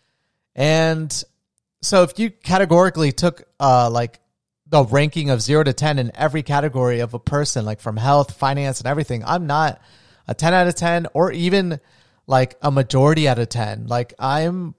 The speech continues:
uh, average. I consider myself average, uh, a, a little bit above average. I'll give myself that. Maybe a little bit above average, like a five,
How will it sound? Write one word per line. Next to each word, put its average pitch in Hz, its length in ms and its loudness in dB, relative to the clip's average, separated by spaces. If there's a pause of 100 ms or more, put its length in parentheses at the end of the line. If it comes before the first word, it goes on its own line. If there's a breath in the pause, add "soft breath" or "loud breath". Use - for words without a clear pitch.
(120)
uh, - 200 -12
average. 175 600 -4
I 185 120 -4
consider 226 280 -6
myself 220 320 -4
average, 151 380 -2
uh, 151 560 -2
a, 180 60 -10
a - 20 -8
little 226 420 0
bit 226 100 4
above 143 280 2
average. 113 340 -2
I'll 143 60 -6
give 170 120 -8
myself 139 320 -4
that. - 200 -10
Maybe 175 180 -4
a 185 80 0
little 165 160 -4
bit 135 140 -4
above 117 240 -4
average, - 420 -10
like 147 140 -4
a 139 80 -2
five, 139 480 0